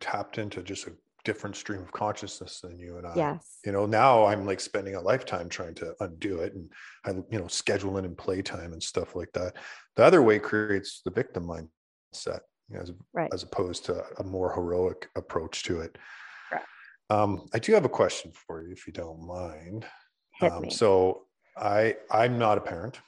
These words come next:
Speaker 1: I, so I, I don't get to, to explore this the same way. I have a different lens, different thoughts. Um,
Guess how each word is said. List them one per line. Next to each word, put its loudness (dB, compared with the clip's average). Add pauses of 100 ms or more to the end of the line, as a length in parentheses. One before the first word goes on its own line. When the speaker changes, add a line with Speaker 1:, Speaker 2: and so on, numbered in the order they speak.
(420)
Speaker 1:
I, -6 (280)
so 0 (120)
I, 0
I 2
don't 0
get 2
to, 4 (440)
to -6
explore 0
this -6 (800)
the -2
same -2
way. -8 (320)
I -8
have -10
a -16
different -6
lens, -4
different -12
thoughts. -6 (1400)
Um, -12